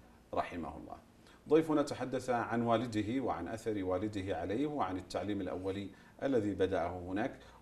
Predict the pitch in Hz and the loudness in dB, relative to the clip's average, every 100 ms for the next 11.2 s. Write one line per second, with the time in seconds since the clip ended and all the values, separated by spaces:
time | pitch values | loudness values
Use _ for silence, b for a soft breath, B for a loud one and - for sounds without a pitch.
0 | - 117 107 131 123 117 104 101 107 104 | 2 6 6 4 2 2 2 2 0 0
1 | 95 90 87 82 92 95 92 - 95 90 | 0 0 0 0 2 2 0 -6 -8 -10
2 | - 92 90 92 87 87 82 - 87 85 | -8 -6 -2 -2 -4 -6 -6 -4 -2 -2
3 | 85 82 - - - - - - 143 110 | -6 -6 -10 -20 -20 -20 -20 -4 2 2
4 | - - - - - 110 113 135 139 147 | 0 -8 -12 -14 -4 2 2 4 6 8
5 | 165 160 - 180 156 107 87 82 90 107 | 8 6 6 10 10 8 -2 -2 -2 0
6 | 120 - 107 - b b b b b - | 0 2 0 -2 b b b b b -4
7 | 110 - 120 95 101 107 104 - - - | -2 0 0 0 0 -2 -2 -14 -20 -20
8 | - - - - - - 95 - 110 98 | -8 -8 -8 -10 -6 -4 -4 -2 2 2
9 | - 95 87 82 80 92 85 80 80 - | 2 -2 -2 -4 -4 -4 -2 -2 -4 -6
10 | 90 82 82 85 80 - 123 - - 110 | -4 -4 -6 -6 -8 -8 -6 -4 0 0
11 | 101 104 | 0 -6